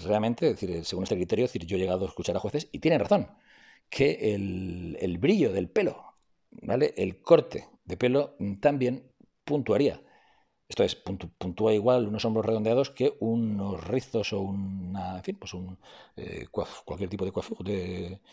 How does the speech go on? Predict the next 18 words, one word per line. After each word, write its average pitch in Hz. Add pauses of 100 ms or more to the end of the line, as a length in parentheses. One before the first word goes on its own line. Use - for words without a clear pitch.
(380)
mm, - (140)
no, -
de 90
arreglo 107
en, 92 (180)
en 98
el 98
peinado. 104 (580)
<clears throat> -
Reglamento 113
en 113
mano, 127 (520)
eh, 98
esto 107
que 98
parece 101
tan, 104
tan, 101